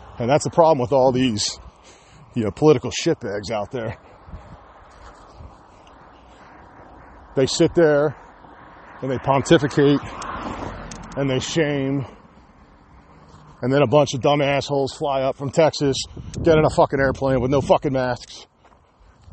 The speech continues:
and get covid. Like a bunch of dumb motherfuckers. And for all you dickwads that were on that airplane,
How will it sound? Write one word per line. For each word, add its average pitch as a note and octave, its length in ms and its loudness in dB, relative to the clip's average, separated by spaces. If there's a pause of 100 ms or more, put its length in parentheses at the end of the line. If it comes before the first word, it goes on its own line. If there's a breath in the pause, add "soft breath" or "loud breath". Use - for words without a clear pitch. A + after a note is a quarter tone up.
(300)
and C#3+ 100 4
get C#3+ 140 4
covid. A#2 360 2 (1600 loud breath)
Like C3+ 140 4
a C3+ 40 2
bunch D3+ 220 4
of A2+ 100 -4
dumb D3 220 4
motherfuckers. C3+ 640 -2 (3500)
And B2+ 180 0
for C#3+ 140 2
all E3+ 180 8
you E3 400 -2 (1400 loud breath)
dickwads A#2 840 4 (1160 loud breath)
that C3 140 6
were C#3 120 6
on D#3 180 6
that D3+ 180 4
airplane, E3+ 540 2